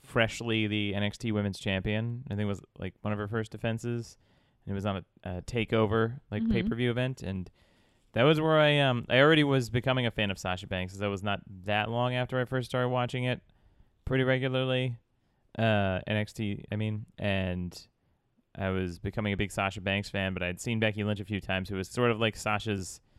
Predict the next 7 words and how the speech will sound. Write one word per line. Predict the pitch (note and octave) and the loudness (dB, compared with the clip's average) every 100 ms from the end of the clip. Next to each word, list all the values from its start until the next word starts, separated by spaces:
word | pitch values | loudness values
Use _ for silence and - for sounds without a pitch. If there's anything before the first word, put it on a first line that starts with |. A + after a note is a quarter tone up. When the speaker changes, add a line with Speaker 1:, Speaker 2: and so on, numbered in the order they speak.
| - _ _ _ | -20 _ _ _
Speaker 1:
kind | A2 G#2+ | -4 -2
of | F#2+ | -4
enforcer | F2+ - B2+ D3 F#3+ F#3 | -6 2 2 2 2 0
at | F#3 | -2
the | |
time. | D#3+ F3+ F3 F3+ F3 _ _ _ _ _ _ - | -2 0 2 0 -4 _ _ _ _ _ _ -2
Uh, | A2 G#2 G2 F2+ | 2 4 2 0